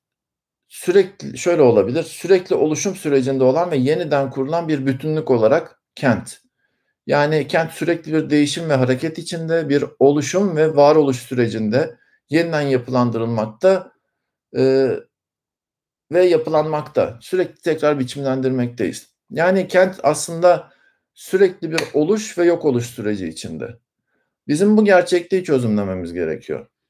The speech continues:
Buradan, e, bakarsak, e, mekan, kentsel mekan her dönemdeki ilişkiselliğin bir ifadesi olarak üretilir ve maddi olarak varlık gösteren nesnelerin, yani binaların, sokakların, duvarların, sok-, e,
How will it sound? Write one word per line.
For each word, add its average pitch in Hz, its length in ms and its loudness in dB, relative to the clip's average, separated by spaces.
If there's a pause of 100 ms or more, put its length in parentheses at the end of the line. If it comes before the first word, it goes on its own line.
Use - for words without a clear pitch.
(880)
Buradan, 156 540 2 (100)
e, 143 400 0
bakarsak, 165 680 2 (840)
e, 139 240 0
mekan, 147 720 -2 (280)
kentsel 127 400 2
mekan 165 600 -2
her 180 260 0
dönemdeki 147 680 -4
ilişkiselliğin 143 840 0
bir 175 100 -2
ifadesi 165 580 2
olarak 104 340 2
üretilir 143 500 -4
ve 160 80 0
maddi 147 400 2
olarak 147 420 2 (540)
varlık 139 400 4
gösteren 120 500 0
nesnelerin, 117 640 -2 (100)
yani 113 360 -2
binaların, 120 520 2
sokakların, 113 800 -2
duvarların, 107 680 0
sok-, 110 440 -6
e, 101 320 -2